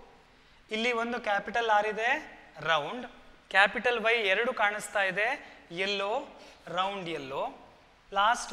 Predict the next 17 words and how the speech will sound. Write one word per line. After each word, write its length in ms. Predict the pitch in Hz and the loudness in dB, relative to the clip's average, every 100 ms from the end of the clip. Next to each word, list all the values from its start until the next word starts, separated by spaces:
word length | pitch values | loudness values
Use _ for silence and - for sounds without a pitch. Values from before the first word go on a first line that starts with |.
| 202 | -2
box 240 | 202 - - | -2 -4 -4
ಕೂಡ 120 | 202 180 | -2 0
ಹಾಗೇನೆ 380 | 180 180 185 240 302 - - - - - 156 | 0 -2 -2 -2 -4 -10 -20 -20 -20 -14 -6
round 340 | 175 190 196 208 | -6 -6 -6 -4
yellow. 180 | 220 147 - - - - - - - - - - - - | -2 -4 -10 -20 -20 -16 -16 -16 -20 -18 -18 -20 -18 -6
Here 180 | 190 190 196 | -2 0 0
also 340 | 208 - 233 262 285 - - - - - - - - - - 160 | -2 -4 -4 -2 -4 -14 -20 -20 -20 -20 -20 -20 -20 -20 -10 -2
round 300 | 180 202 190 180 | -2 -2 -2 -2
yellow. 300 | 160 143 180 254 - - - _ - | -2 -4 -6 -8 -14 -20 -20 _ -12
When 120 | 226 240 | -6 -6
it 80 | - 285 | -6 -2
comes 220 | 302 330 - | -2 -2 -4
to 40 | 220 | -2
this 140 | 202 - 160 | -2 -4 -6
one, 100 | 131 117 - - _ _ - - - - - - - | -6 -8 -20 -20 _ _ -20 -20 -20 -20 -20 -6 4
ಆ 20 | 214 233 | 4 4
next 300 | 269 - | -2 -4